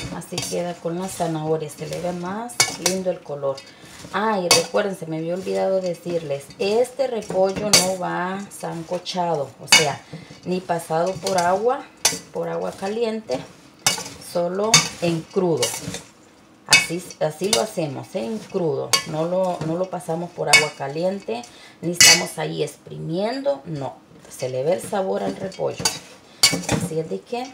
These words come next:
este es repollo crudo, crudo, crudo. Totalmente crudo. Y pues aquí le vamos a poner la mayonesa.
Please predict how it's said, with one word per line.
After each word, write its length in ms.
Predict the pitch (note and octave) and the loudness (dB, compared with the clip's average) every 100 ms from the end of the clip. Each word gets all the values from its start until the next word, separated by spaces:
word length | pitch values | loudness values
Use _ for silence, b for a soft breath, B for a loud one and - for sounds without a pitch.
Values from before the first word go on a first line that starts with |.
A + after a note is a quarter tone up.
| - - - - - - - B E3+ B - | -14 -16 -18 -20 -20 -20 -16 B -12 B 0
este 400 | F#3 - F#3+ G3+ | 0 2 0 0
es 200 | G#3 - | -2 -4
repollo 600 | E3 - F#3 F#3 G#3 G#3+ - | -4 -2 -4 -2 -4 -4 -10
crudo, 460 | - A3+ A3+ A3+ G#3+ | -2 2 2 2 -2
crudo, 420 | - G3 G3 G3 F#3+ | -2 -2 0 -2 -6
crudo. 280 | - D#3+ C#3 | 0 0 0
Totalmente 760 | - C#3 F#3+ G3 F#3+ F#3 F#3 F3+ | -4 -6 -4 -2 -2 -2 -4 -6
crudo. 420 | - E3 C#3 G2+ - - - - - - - - - - - - - - - - B B B B - - | -6 -4 -4 -6 -14 -20 -20 -20 -20 -20 -20 -20 -20 -20 -4 -2 -2 -4 -20 -20 B B B B -20 -20
Y 200 | F#3 F#3 G3 | -12 -10 -2
pues 220 | E3+ E3+ | 0 0
aquí 260 | E3 D#3+ G#3 | -2 -6 -2
le 120 | G#3 | 0
vamos 260 | G3 G3+ F#3 | 0 -2 -8
a 140 | F#3 - | -12 -8
poner 400 | F3 F#3+ A3+ A#3+ - - - - - - - - - - - - - - - - - - - - | -6 -4 4 6 6 8 6 4 -10 -20 -20 -20 -20 -18 -6 -6 -6 -14 -16 -16 -12 2 2 2
la 160 | F#3 G3 | -4 -6
mayonesa. 800 | G#3 G3+ G3 F#3 D#3+ C#3+ - - | -4 -4 -4 -4 -6 -8 -12 -12